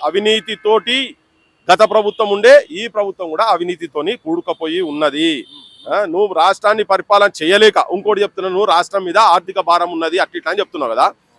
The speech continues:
నువ్వు ప్రతాప్ ఇప్పుడు చెప్తున్నా, ఏ ఛానల్లోనైనా ఏ ఊరికన్నా పో, గంజాయి ఉన్నదా లేదా చెప్పు. ఏ రిమోట్ ప్లేస్లో పోయినా, తెలంగాణలో ఏ రిమోట్ ప్లేస్లో పోయినా కానీ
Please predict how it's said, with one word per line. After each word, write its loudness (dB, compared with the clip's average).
నువ్వు 8
ప్రతాప్ 4
ఇప్పుడు -4
చెప్తున్నా, 2
ఏ 6
ఛానల్లోనైనా 0
ఏ 6
ఊరికన్నా 0
పో, -4
గంజాయి 4
ఉన్నదా 2
లేదా -2
చెప్పు. -12
ఏ 8
రిమోట్ 4
ప్లేస్లో 0
పోయినా, 4
తెలంగాణలో 2
ఏ 2
రిమోట్ -4
ప్లేస్లో -6
పోయినా -2
కానీ 0